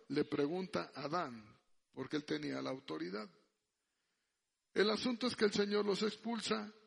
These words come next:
ya no pueden estar en el paraíso para reinar y gobernar. Y bueno, toda la historia la tenemos ahí en la Biblia.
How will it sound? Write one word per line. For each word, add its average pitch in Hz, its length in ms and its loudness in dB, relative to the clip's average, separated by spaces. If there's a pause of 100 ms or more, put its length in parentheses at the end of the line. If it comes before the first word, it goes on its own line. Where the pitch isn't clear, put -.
(340)
ya 170 140 4
no 185 140 -2
pueden 180 220 0
estar 180 300 2 (220)
en 151 160 0
el 156 140 -2
paraíso 165 600 0
para 139 260 -2
reinar 147 400 -2
y 170 60 2
gobernar. 175 580 0 (680)
Y 180 60 -2
bueno, 214 300 6
toda 185 220 4
la 170 100 6
historia 170 340 2
la 165 80 4
tenemos 170 460 0
ahí 170 140 2
en 180 100 0
la 190 100 4
Biblia. 190 420 4